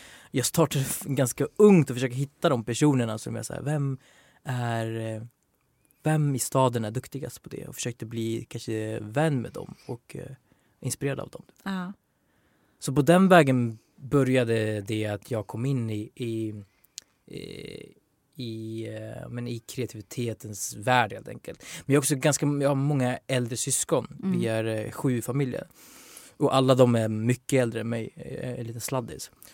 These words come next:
Speaker 1: Så att jag tror att, eh, man växte upp, eh, extremt fort. Jag blev ganska, jag tror att jag blev mogen
Speaker 2: Mm.
Speaker 1: ganska fort. Eh, vilket jag har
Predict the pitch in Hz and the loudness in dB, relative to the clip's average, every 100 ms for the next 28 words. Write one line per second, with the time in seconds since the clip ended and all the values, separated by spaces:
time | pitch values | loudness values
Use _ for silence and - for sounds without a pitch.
0 | - 135 123 - 160 143 - - - - | -6 -4 -2 2 8 8 8 -4 -12 -6
1 | 110 - - - _ _ - 127 123 123 | -6 -6 -10 -14 _ _ -4 0 2 4
2 | 131 - - 147 165 - _ - - _ | 2 2 0 2 2 0 _ -18 -18 _
3 | - 127 113 107 107 - _ _ - 135 | -8 -4 -2 -4 -8 -14 _ _ -14 -4
4 | - - 143 120 - 151 - 127 135 139 | -2 2 2 2 -2 -4 -2 -2 0 0
5 | - - 127 123 143 135 127 123 127 156 | -2 -4 -4 -2 -2 -2 -2 -2 2 4
6 | 131 127 123 151 120 127 - 208 185 170 | 4 2 4 4 4 -4 -2 -2 0 2
7 | 131 120 - - 120 185 - - - _ | 0 0 -4 -4 -4 -4 -6 -10 -20 _
8 | _ _ - 127 117 113 110 110 110 110 | _ _ -4 0 2 2 2 0 -2 -4
9 | 110 _ _ _ _ _ _ _ 143 143 | -10 _ _ _ _ _ _ _ -2 0
10 | 151 139 _ - - _ _ _ _ _ | 2 0 _ -18 -18 _ _ _ _ _
11 | _ - 135 143 | _ -8 -2 -2